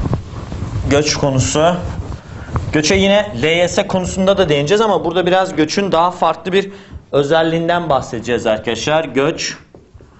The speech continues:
Tanım olarak ne demek acaba göç?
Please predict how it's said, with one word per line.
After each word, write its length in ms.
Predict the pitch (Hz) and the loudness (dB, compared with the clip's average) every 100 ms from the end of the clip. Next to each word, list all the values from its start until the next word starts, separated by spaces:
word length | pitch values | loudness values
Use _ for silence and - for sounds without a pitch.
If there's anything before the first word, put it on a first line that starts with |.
| - - - - - - - - - - - - - - | -20 -20 -20 -20 -20 -20 -20 -20 -20 -16 -4 -2 0 0
Tanım 220 | 156 160 | 0 2
olarak 380 | 147 139 175 - - - | 2 2 2 -2 -10 -2
ne 120 | 170 | 2
demek 240 | 165 143 123 | 2 2 2
acaba 280 | 120 123 147 | 2 2 2
göç? 360 | 156 190 - | 2 2 -2